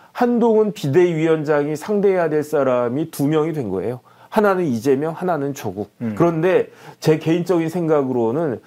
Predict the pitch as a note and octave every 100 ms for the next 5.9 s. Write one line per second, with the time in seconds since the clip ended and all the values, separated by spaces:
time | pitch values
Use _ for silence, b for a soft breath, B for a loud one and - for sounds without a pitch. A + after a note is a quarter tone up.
0 | b - D#3+ E3 E3+ C#3 D#3+ A#2+ D#3 D3+
1 | C#3+ C3+ C3+ C3+ D#3+ D3+ C#3+ C3+ C#3+ F3+
2 | F#3 D#3+ C#3+ B2+ A#2+ A#2+ G2+ G2 G#2+ A2+
3 | B2 D3+ D3 D3 C#3+ C#3+ B2 C3 D3+ A#2+
4 | G#2 C#3 C#3 B B A2 D#3 E3 E3 D3
5 | C#3 G#2+ G#2+ D#3+ C#3+ G#2 C#3 D#3+ G2